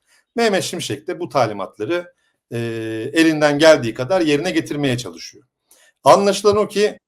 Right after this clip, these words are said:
çok sağlam talimatlar bunlar. Hala Mehmet Şimşek burada olduğuna göre, e, Gaye Erkan gitti gerçi ama Mehmet Şimşek hala durduğuna göre ve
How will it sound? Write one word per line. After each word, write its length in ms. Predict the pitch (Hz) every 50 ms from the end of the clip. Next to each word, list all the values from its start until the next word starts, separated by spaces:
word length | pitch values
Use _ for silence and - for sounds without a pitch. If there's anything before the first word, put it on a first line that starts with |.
| _
çok 240 | - - 196 190 196
sağlam 400 | - - 170 165 165 185 190 185
talimatlar 640 | - 170 143 131 120 117 110 - - 113 113 110 110
bunlar. 400 | 113 123 160 202 202 196 - _ _ _ _ _ _ _ _ _ _
Hala 640 | - 160 175 190 190 170 151 170 202 220 247 - - _
Mehmet 260 | - 143 156 165 170 160
Şimşek 400 | - 175 151 - 175 160 165 156
burada 260 | 156 151 165 165 165
olduğuna 380 | 151 147 151 147 160 165 165
göre, 400 | 165 135 110 113 156 196 - - _ _ _ _ _ _ _ _ _ _
e, 400 | 110 113 120 120 120 113 113 110 107
Gaye 260 | 110 135 143 151 165
Erkan 400 | 160 156 156 156 160 165 160 156
gitti 240 | 147 147 - - 165
gerçi 340 | 143 127 110 107 - - 190
ama 300 | 202 180 120 90 - _ _ _ _ _ _ _ _ _ -
Mehmet 260 | 123 131 139 147 143
Şimşek 300 | 143 143 123 143 151 151
hala 340 | 156 151 143 143 143 139 127
durduğuna 340 | 143 143 131 139 143 147 143
göre 300 | 120 107 113 156 151 135
ve 260 | 143 135 143 143